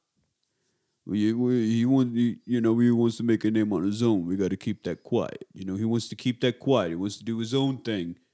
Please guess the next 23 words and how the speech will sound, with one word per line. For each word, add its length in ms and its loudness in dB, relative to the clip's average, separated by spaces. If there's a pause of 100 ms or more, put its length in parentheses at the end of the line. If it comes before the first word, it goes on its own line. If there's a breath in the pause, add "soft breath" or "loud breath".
(340)
So 180 -2
I 40 2
gotta, 480 0
I 100 -6
need 220 -4
you 140 0
to, 180 0 (800)
I 40 -2
need 220 0
to 60 -10
trust 480 2
you 140 6
to 80 -6
keep 280 -4
that 200 0
quiet." 500 4
He's 220 -6
like, 140 -6 (1200)
"Okay, 280 4
no 120 4
problem, 380 4
Rock. 180 0
Sure. 400 2